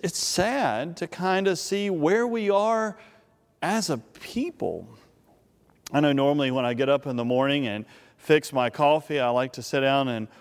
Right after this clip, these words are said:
watch the news and perhaps have breakfast while watching the news.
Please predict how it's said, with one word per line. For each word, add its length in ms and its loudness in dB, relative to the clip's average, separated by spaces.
watch 380 2
the 100 -2
news 560 2
and 100 -8
perhaps 680 -2
have 280 2
breakfast 540 -2
while 200 2
watching 420 -2
the 80 -2
news. 420 -2